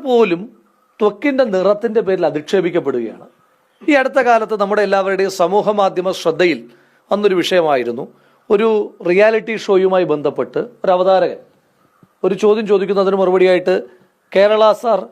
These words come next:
ഹൺഡ്രഡ് പെർസെന്റ് ലിറ്ററസി സാർ" എന്ന് പറഞ്ഞിട്ട് സംസാരിക്കുമ്പോൾ അതിനെതിരായിട്ട് വലിയ തോതിൽ സോഷ്യൽ മീഡിയയിൽ വലിയ, ആ, തീ തുപ്പുന്ന പ്രതികരണങ്ങളുമായി കടന്നു വന്നൊരു സാഹചര്യമുണ്ട്. ആ ഹൺഡ്രഡ് പെർസെന്റ് ലിറ്ററസി സ്റ്റേറ്റായ കേരളത്തിൽ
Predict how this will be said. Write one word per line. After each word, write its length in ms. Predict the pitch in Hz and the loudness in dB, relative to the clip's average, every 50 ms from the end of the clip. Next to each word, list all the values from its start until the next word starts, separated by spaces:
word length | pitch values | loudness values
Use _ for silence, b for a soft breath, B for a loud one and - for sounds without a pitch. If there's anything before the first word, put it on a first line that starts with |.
| - - | -8 -4
ഹൺഡ്രഡ് 300 | 175 196 208 220 202 180 | -2 0 0 -2 -2 0
പെർസെന്റ് 260 | 208 190 - 202 196 185 | -2 -2 0 0 -2 -2
ലിറ്ററസി 320 | 175 180 196 196 - 185 190 - - | -2 -2 -2 -2 0 -2 -2 0 0
സാർ" 120 | 180 180 180 - - _ _ - | -2 -2 -2 -8 -18 _ _ -4
എന്ന് 120 | 185 190 208 202 | -2 0 2 2
പറഞ്ഞിട്ട് 300 | 202 196 185 190 170 196 - | 2 0 0 -2 -6 -6 -6
സംസാരിക്കുമ്പോൾ 600 | 165 156 - 175 170 160 160 160 165 160 160 202 240 B B B B B B B 233 | -6 -4 0 0 0 0 0 0 0 0 0 -2 -2 B B B B B B B 0
അതിനെതിരായിട്ട് 600 | 240 240 233 220 214 208 208 202 202 202 165 202 196 185 | 0 0 0 -2 0 2 2 2 2 0 0 -2 0 0
വലിയ 280 | 185 180 185 196 208 220 214 214 208 | 0 0 0 0 0 0 0 0 0
തോതിൽ 260 | 180 175 160 185 180 170 - - | -2 0 0 -2 -2 -4 -4 -2
സോഷ്യൽ 340 | 175 175 165 - 226 214 185 180 185 | 0 0 0 0 -2 -2 0 0 0
മീഡിയയിൽ 380 | 185 185 180 175 175 147 117 117 B B B B B B - | 0 0 2 2 2 0 0 -4 B B B B B B 0
വലിയ, 340 | 233 220 226 226 226 226 226 226 214 - b b b b b b b b b - 190 | 0 0 0 0 0 2 2 2 2 0 b b b b b b b b b 0 4
ആ, 20 | 175 170 170 165 160 160 175 170 - 185 - - | 4 6 6 6 4 2 0 -2 -6 -14 -10 -4
തീ 100 | - 202 214 226 180 | -2 0 0 0 0
തുപ്പുന്ന 360 | 214 190 - - 202 185 190 185 170 | -2 -4 -4 -2 -2 -2 -2 -2 -2
പ്രതികരണങ്ങളുമായി 600 | 165 160 165 165 165 175 170 170 165 165 165 160 | -2 -2 -2 -2 -2 -2 -2 -2 0 0 0 0
കടന്നു 180 | 160 147 143 156 | 0 -4 -4 -4
വന്നൊരു 200 | 151 147 139 127 131 | -4 -6 -6 -4 -2
സാഹചര്യമുണ്ട്. 460 | 131 117 123 135 120 117 101 98 - - _ b b b b b b b 214 | -2 -2 0 -2 -2 -4 -6 -12 -18 -20 _ b b b b b b b 0
ആ 20 | 233 196 170 | 0 0 -2
ഹൺഡ്രഡ് 340 | 160 165 180 180 208 180 - | -4 -6 -4 -4 -4 -4 -2
പെർസെന്റ് 280 | 180 165 156 - 165 156 | -4 -4 -2 -4 -4 -4
ലിറ്ററസി 360 | 139 135 - 151 139 - - 180 175 165 - - 170 - | -4 -4 -2 -4 -4 -4 -4 -4 -4 -6 -6 -10 -12 -6
സ്റ്റേറ്റായ 340 | - 156 139 127 135 127 127 131 - | -4 -2 -2 0 0 -2 -2 -2 -2
കേരളത്തിൽ 360 | 123 117 120 127 123 - 107 | -4 -4 -4 -4 -6 -8 -10